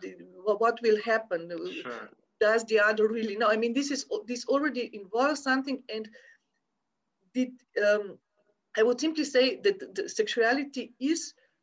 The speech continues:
Speaker 1: uh, there is sexuality in truth and in its pursuit. So perhaps to turn your question the other way around, we could say that, uh, it is not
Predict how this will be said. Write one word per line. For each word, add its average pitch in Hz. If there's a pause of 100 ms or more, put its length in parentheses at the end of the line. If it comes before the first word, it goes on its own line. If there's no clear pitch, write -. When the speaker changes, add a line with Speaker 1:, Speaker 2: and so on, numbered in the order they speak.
(640)
Speaker 1:
uh, 196 (560)
there 226
is 302
sexuality 240
in 269
truth 269 (120)
and 233 (140)
in 302 (140)
its 247
pursuit. 208
So 214
perhaps 220
to 220
turn 233
your 214
question 214
the 202
other 208
way 214
around, 214
we 214
could 214
say 247
that, 214 (640)
uh, 185
it -
is 214
not 262